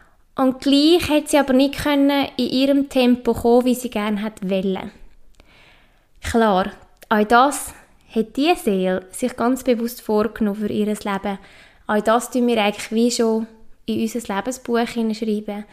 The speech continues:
Wie will ich geprägt werden an einer Geburt? Also auch da sind Teile davon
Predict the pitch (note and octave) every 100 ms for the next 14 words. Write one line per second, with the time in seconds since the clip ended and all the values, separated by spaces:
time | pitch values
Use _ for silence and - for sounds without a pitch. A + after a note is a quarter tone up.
0 | - - - _ _ A3+ A3 B3+ B3+ B3+
1 | A#3+ - F#3+ G3+ - A3 G#3 G#3 G3+ G3+
2 | G3+ G3+ G3 G3+ A#3 A#3+ F#3 F#3 - -
3 | _ _ _ _ _ _ _ - A#3 G#3+
4 | G#3 A3 B3+ C#4 C4+ A#3 - G3+ G#3 C4
5 | C#4+ C#4 B3 A#3+